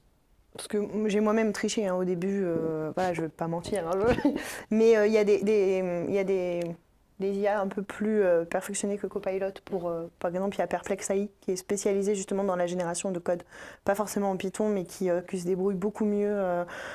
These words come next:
voilà, pour tout ce qui est gestion de code, qui va, par exemple, faire attention à l'indentation aussi. Donc, euh, voilà, mais c'est, euh, mais encore une fois, c'est une aide et, euh, et voilà, l'idée, c'est, c'est aussi de rendre autonome, euh, les personnes qui travaillent sur le projet et pas simplement, euh,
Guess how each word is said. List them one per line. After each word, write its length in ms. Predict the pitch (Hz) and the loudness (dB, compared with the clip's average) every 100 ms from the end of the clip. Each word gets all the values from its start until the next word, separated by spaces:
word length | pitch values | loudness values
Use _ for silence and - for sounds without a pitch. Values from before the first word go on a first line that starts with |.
| - - | -14 -4
voilà, 100 | 190 | -2
pour 160 | 185 185 | -2 -6
tout 100 | 208 | -10
ce 80 | |
qui 100 | - 196 | -2 0
est 40 | |
gestion 280 | 190 - 185 | 0 -4 -6
de 60 | |
code, 400 | 170 208 202 196 190 | 0 2 2 0 -4
qui 180 | - | -4
va, 320 | 180 180 180 175 | 0 2 2 0
par 240 | 165 170 | -2 -2
exemple, 340 | 175 180 190 | -2 -2 -2
faire 120 | - 180 | 0 0
attention 300 | 180 180 190 | -2 -2 0
à 20 | |
l'indentation 760 | 185 185 190 202 202 - 208 196 | 0 0 0 0 -2 0 0 -2
aussi. 280 | 180 175 214 _ - - - _ - | -2 -4 -6 _ -20 -20 -20 _ -6
Donc, 280 | 175 175 | -6 -4
euh, 300 | 185 175 165 160 - - | -2 -2 -4 -8 -12 -2
voilà, 240 | 185 165 | 0 0
mais 220 | - 202 208 | 0 2 2
c'est, 340 | - 220 214 | 0 2 4
euh, 200 | 180 170 | 4 2
mais 120 | 202 190 | 0 0
encore 220 | 196 202 | 2 0
une 80 | 202 | 2
fois, 140 | 233 | 0
c'est 140 | 240 196 | 2 0
une 120 | 190 | 2
aide 300 | 196 202 180 - | 2 0 -2 -6
et, 280 | 196 196 185 | -2 0 2
euh, 560 | 175 165 165 160 165 165 - - - _ _ | 2 2 0 0 -2 -4 -10 -20 -20 _ _
et 60 | 175 | -2
voilà, 200 | 185 202 | 2 2
l'idée, 320 | 180 170 208 | 2 2 2
c'est, 360 | 208 - 175 160 | 2 0 0 0
c'est 260 | - 170 160 | -2 -2 -2
aussi 220 | 170 214 | -2 0
de 60 | |
rendre 180 | 180 175 | 0 0
autonome, 440 | 175 - 185 180 175 | -2 -2 -2 -2 -2
euh, 300 | 156 151 151 | -2 -2 -4
les 120 | 160 | -4
personnes 280 | 160 185 196 | -4 -2 -4
qui 60 | |
travaillent 180 | - 180 | -2 -2
sur 100 | 175 | -2
le 40 | 175 | -6
projet 400 | - 185 196 202 | -4 -2 0 -2
et 40 | 170 | -2
pas 160 | 165 | -4
simplement, 640 | - 175 165 190 185 190 | -4 -6 -4 -4 -2 -2
euh, 40 | 165 | -4